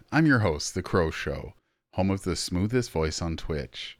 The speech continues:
I'm very happy to deliver another conversation I had with one of my friends. This time it's with Slushy Puppy. We had a really fun talk. We, of course, we talked about Dead by Daylight. We talked about her history as a Meg main, onto her journey as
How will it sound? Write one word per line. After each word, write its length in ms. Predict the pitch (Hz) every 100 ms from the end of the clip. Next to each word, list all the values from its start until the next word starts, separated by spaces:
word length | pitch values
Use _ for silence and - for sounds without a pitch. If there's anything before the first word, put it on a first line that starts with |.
| -
I'm 180 | 127
very 300 | 127 156 247
happy 420 | 160 123 131 185 220
to 300 | - 110 98
deliver 500 | 101 95 117 143 110
another 460 | 98 101 120 135
conversation 800 | 131 - 110 110 - 98 101 -
I 100 | 90
had 240 | 85 92 101
with 180 | 92
one 120 | 95 95
of 60 |
my 80 | 110
friends. 500 | 117 - 82 87 110
This 180 | - 120
time 220 | - 170
it's 160 | 170 -
with 100 | 135
Slushy 460 | - 120 127 -
Puppy. 500 | 131 - 143 98 73 - _ _ _ _
We 120 | 127
had 60 | 165
a 20 |
really 300 | 139 117 131
fun 320 | 120 - 117 107
talk. 320 | 107 107 -
We, 160 | 95
of 180 | - 85
course, 240 | - 85 -
we 80 |
talked 300 | 85 87 85
about 240 | 92 87 87
Dead 200 | 98 90
by 140 | 87
Daylight. 540 | 90 117 120 120 113 82
We 100 | 87
talked 340 | - 85 -
about 440 | 85 85 82 82 -
her 200 | 101 90
history 760 | 82 - 117 - 127 127 120 120
as 220 | 123 104
a 80 | 95
Meg 420 | 92 95 101 90
main, 720 | 87 90 110 113 117 113 117 -
onto 360 | 90 92 92 90
her 120 | 92
journey 460 | 85 90 92 98 92
as 360 | 82 82 -